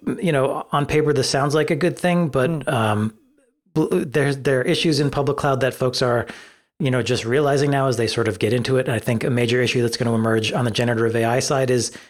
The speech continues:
Speaker 1: can you trust this output? Uh,
Speaker 2: <laughs>
Speaker 1: so
Speaker 2: Yeah.
Speaker 1: it's nice that they'll build you some infrastructure and a model, but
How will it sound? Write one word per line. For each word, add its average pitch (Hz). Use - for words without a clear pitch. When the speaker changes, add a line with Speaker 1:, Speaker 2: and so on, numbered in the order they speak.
Speaker 1:
can 208
you 220
trust 226
this 240
output? 247
Uh, 131
Speaker 2:
<laughs> -
Speaker 1:
so 127
Speaker 2:
Yeah. -
Speaker 1:
it's 143
nice 151
that 151
they'll 131
build 135
you 139
some 127
infrastructure 131
and 120
a -
model, 127
but 123